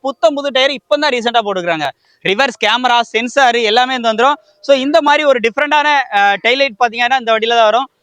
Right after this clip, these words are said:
பேக் ஸ்பாய்லர் முத கொண்டு கொடுத்துருக்காங்க. உள்ள பாருங்க இன்டீரியரா அருமையா இருக்கும். இன்னைக்கு யாராச்சும் ஒரு ஹெட்ச்பேக் வண்டி, நம்ம புது வண்டி போடுற மாதிரி உங்களுக்கு ஒரு ஐடியா இருந்துச்சு அப்படின்னா,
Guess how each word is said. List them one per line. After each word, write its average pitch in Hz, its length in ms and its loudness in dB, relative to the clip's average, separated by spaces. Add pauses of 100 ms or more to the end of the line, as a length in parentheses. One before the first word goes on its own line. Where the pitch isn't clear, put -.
(180)
பேக் 190 240 -4
ஸ்பாய்லர் 254 380 2
முத 254 120 -4
கொண்டு 254 200 2
கொடுத்துருக்காங்க. 226 500 -2 (400)
உள்ள 302 320 -4
பாருங்க 233 380 -2 (120)
இன்டீரியரா 220 540 -2 (120)
அருமையா 254 520 0
இருக்கும். 220 220 -2
இன்னைக்கு 196 280 -6
யாராச்சும் 240 400 0
ஒரு 226 100 0
ஹெட்ச்பேக் 233 460 -2
வண்டி, 247 140 -4
நம்ம 240 260 -2
புது 262 160 -8
வண்டி 302 220 0
போடுற 254 200 2
மாதிரி 269 200 2
உங்களுக்கு 240 280 0
ஒரு 220 60 0
ஐடியா 240 220 0
இருந்துச்சு 233 200 -6
அப்படின்னா, 214 220 0